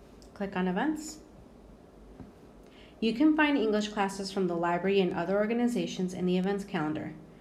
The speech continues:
You have the option of finding classes by month or week, and you will be able to know the date and time and the organization that is providing the class. Otra forma de encontrar clases es a través del calendario de eventos.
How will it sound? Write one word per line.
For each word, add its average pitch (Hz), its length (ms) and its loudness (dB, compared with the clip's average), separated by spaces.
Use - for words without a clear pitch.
You 202 140 4
have 196 100 2
the 190 120 0
option 185 340 0
of 196 80 -2
finding 180 340 2
classes 170 480 -2
by 160 220 -2
month 170 540 -2
or 190 240 4
week, 208 460 0
and 202 100 4
you 220 80 8
will 220 120 4
be 233 100 4
able 240 180 4
to - 140 0
know 214 160 4
the 190 100 2
date 185 340 2
and 233 160 -2
time 185 520 -2
and 214 220 2
the 233 120 2
organization 190 680 0
that 165 120 -2
is 170 100 -6
providing 160 540 -2
the 160 80 -4
class. - 520 -10
Otra 254 340 2
forma 254 280 4
de 240 80 4
encontrar 208 460 0
clases 208 520 -2
es 208 200 -2
a 214 60 -2
través 185 340 0
del 208 120 -4
calendario 180 680 0
de 196 120 -2
eventos. 202 580 -2